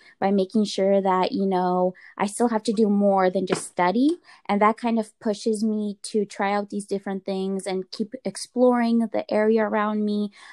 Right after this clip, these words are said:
Of course, with covid, you can't really travel that far, even outside the country or inside. We have, you know, some restricted and locked down states.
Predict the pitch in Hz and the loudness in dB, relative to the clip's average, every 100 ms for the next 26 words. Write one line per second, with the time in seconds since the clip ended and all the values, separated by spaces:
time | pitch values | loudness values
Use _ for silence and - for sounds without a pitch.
0 | - 208 - 233 - 202 - 220 202 208 | -8 -6 0 0 2 -4 0 0 2 2
1 | 208 208 202 - 196 185 - 196 196 196 | 0 -2 -4 -2 -2 -4 -2 0 2 4
2 | 196 196 202 - _ - 185 - - 240 | 4 4 0 -6 _ -4 -4 -4 -2 0
3 | 220 226 214 185 180 185 190 190 - 226 | 2 0 -2 -4 -6 -6 -8 -8 -6 -4
4 | 220 - 208 202 185 202 208 220 202 202 | -4 0 0 0 -2 -2 -2 -2 0 0
5 | 196 _ _ - 202 196 202 190 202 202 | -2 _ _ -4 -2 0 0 0 0 0
6 | 185 190 - 190 185 - 202 196 196 190 | 0 0 0 0 -2 -4 -4 -2 0 0
7 | 190 185 185 175 180 190 185 180 180 - | 0 0 0 0 0 -4 -2 -2 -2 -6
8 | - 262 285 277 - - | -4 0 2 0 -4 -20